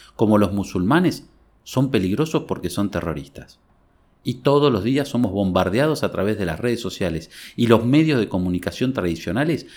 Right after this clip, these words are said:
con mensajes que sustentan esta tesis, al punto que sin conocer a un musulmán ya lo rechazamos. Por supuesto, no es cierto,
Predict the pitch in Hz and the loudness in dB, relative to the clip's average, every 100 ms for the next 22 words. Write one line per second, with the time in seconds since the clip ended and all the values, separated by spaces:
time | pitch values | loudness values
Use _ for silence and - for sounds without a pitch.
0 | - _ 123 120 120 113 117 170 170 - | -20 _ 2 4 4 2 -2 -2 -2 -4
1 | 107 - 123 - 165 170 120 110 - 85 | -4 -6 -10 -4 -2 0 -2 -2 -4 -6
2 | 73 - - - - _ _ _ _ _ | -8 -10 -14 -18 -20 _ _ _ _ _
3 | _ 95 95 131 151 - 98 92 139 143 | _ -6 -2 0 0 0 -2 -2 -2 -2
4 | 135 95 87 98 85 110 113 98 90 85 | -2 -2 -2 -2 0 0 -2 -2 -4 0
5 | 139 190 - _ _ _ _ _ _ _ | 0 0 -4 _ _ _ _ _ _ _
6 | _ - 113 117 90 - 85 80 67 - | _ -2 0 0 -4 -6 -12 -12 -14 -16
7 | _ _ _ _ _ - 98 - 90 135 | _ _ _ _ _ -6 -6 -4 -2 -2
8 | - - - 107 131 131 160 131 - - | -2 -12 -4 0 0 0 -2 -2 -4 -12